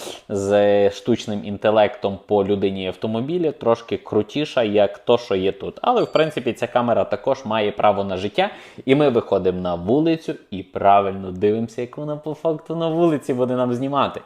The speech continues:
По факту у нас сто вісімдесят градусів і чотири мегапікселя.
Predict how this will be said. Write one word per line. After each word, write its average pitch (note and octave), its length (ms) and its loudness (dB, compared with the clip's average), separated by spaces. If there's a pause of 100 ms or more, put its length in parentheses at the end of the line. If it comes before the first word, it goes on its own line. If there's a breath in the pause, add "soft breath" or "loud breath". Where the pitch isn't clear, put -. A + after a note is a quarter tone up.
(680)
По F#3 80 0
факту G3 240 0
у E3+ 40 -4
нас E3 200 0
сто F3 260 2
вісімдесят D#3 640 0
градусів E3 600 0
і C3+ 60 -8
чотири D#3 360 0
мегапікселя. C3 680 -4